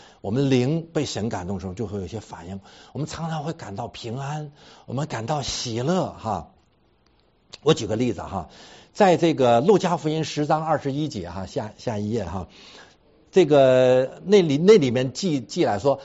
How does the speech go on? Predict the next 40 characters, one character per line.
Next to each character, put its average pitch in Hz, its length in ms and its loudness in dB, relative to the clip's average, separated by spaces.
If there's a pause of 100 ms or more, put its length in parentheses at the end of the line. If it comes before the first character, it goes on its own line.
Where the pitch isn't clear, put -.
说 202 260 -2
正 220 360 0
当 170 280 -4
那 180 220 -6
时， 98 400 -6 (960)
耶 262 280 6
稣 247 340 2
被 214 260 6
圣 233 380 0
灵 147 180 0
感 92 260 -8
动， 151 300 0 (240)
就 160 180 2
欢 185 300 2
乐， 196 300 8 (120)
说 185 360 2 (280)
：“父 285 220 2
啊， 202 360 8
天 240 280 0
地 247 100 0
的 196 140 4
主， 170 320 2
我 180 140 0
感 156 280 -6
谢 220 220 4
你 127 300 0 (100)
啊。” 113 240 2 (320)
啊， 104 260 -4
然 107 160 -4
后 107 220 0
主 - 340 -12
耶 107 140 2
稣 113 180 -2
就 113 140 -2
讲 98 260 -6
了， 85 240 -10
讲， 95 300 -10
讲 85 240 -6
了 95 100 -4
他 101 300 -4